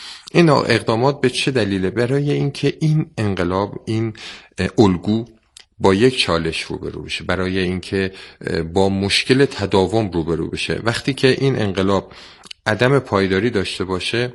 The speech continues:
از سوی الگو برداران و از سوی کسانی که در این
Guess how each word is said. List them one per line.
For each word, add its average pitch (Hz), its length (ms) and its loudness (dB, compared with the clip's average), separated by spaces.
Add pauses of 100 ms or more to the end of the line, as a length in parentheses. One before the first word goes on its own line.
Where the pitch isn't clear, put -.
(500)
از 101 200 0
سوی 151 560 0
الگو 101 440 0
برداران 92 800 -2
و - 40 -4
از 90 160 -4
سوی 131 320 0
کسانی 127 460 -2
که 131 140 -2
در 104 280 -2
این 131 300 -4